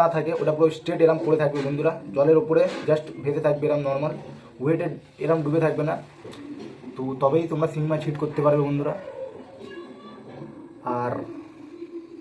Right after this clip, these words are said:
বন্ধুরা অনেক টেকনিক আছে বন্ধুরা, আমি একটা ভিডিওতে তো এত কিছু রিভিউ করতে পারবো না, আমি নেক্সট ভিডিও একটা বানাবো। যদি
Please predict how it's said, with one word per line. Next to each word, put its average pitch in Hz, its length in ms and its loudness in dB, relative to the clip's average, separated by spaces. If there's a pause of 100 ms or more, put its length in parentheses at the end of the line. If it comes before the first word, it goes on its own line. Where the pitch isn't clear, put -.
(280)
বন্ধুরা 156 320 2
অনেক 160 200 0
টেকনিক 156 320 -2
আছে 147 180 0
বন্ধুরা, 143 280 0 (800)
আমি 127 100 -6 (100)
একটা 135 180 -4
ভিডিওতে 151 360 2
তো 147 40 4 (100)
এত 135 160 0
কিছু 147 140 -4 (120)
রিভিউ 135 260 -2
করতে 143 180 -4 (100)
পারবো 127 260 0
না, 131 60 -4 (600)
আমি 131 140 -6 (880)
নেক্সট 156 220 -6
ভিডিও 156 220 4
একটা 147 180 0
বানাবো। 147 280 6
যদি 135 120 0